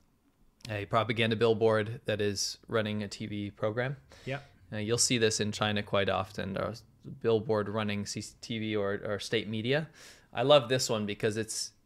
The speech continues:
Speaker 1: again, the out of touch idea that everywhere needs to be touched by the propaganda brush.
Speaker 2: Right.
Speaker 1: And so they put how much money into building this massive structure, and there's one man sitting on a cinder block watching
Speaker 2: Well,
Speaker 1: it.
Speaker 2: I mean, there's not even any
Speaker 1: <clears throat>
Speaker 2: infrastructure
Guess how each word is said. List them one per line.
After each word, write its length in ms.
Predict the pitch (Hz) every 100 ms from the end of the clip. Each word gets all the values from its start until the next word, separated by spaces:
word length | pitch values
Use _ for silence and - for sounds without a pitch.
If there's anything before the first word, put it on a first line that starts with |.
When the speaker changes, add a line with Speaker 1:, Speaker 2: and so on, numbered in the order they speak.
| _ _ -
Speaker 1:
again, 340 | 117 131 131
the 160 | 127 123
out 260 | 117 139 156
of 220 | 147 -
touch 440 | - 131 - - -
idea 680 | 117 117 107 113 113 104 98 101
that 400 | 107 101 - - - -
everywhere 880 | 135 123 135 127 117 113 113 110 104
needs 320 | 110 110 104
to 80 | -
be 120 | 104
touched 480 | 165 - 107 - -
by 120 | 107
the 80 | 101
propaganda 560 | - 101 101 104 101 92
brush. 480 | 95 98 110 - - -
Speaker 2:
Right. 280 | 120 120 113 - - _
Speaker 1:
And 120 | 123 123
so 120 | 123
they 240 | 113 104 - -
put 260 | - - -
how 200 | 120 123
much 240 | 127 -
money 320 | 127 113 113
into 180 | 107 110
building 480 | 107 120 110 110 104
this 180 | 104 -
massive 480 | 110 110 - 117
structure, 560 | 101 - 120 110 - 104
and 140 | 101
there's 240 | 101 104 104
one 400 | 117 123 123 113
man 380 | 110 107 104 101
sitting 480 | - 117 110 110
on 260 | 104 101 98
a 140 | 92
cinder 320 | 95 - 107 101
block 360 | 101 92 -
watching 400 | 107 104 - 117
Speaker 2:
Well, 100 | 202
Speaker 1:
it. 20 | 196
Speaker 2:
I 40 |
mean, 120 | 180
there's 180 | 175 156
not 200 | 175 175
even 180 | 160 143
any 160 | 147
Speaker 1:
<clears throat> 120 | 143 151
Speaker 2:
infrastructure 640 | 135 135 - 131 -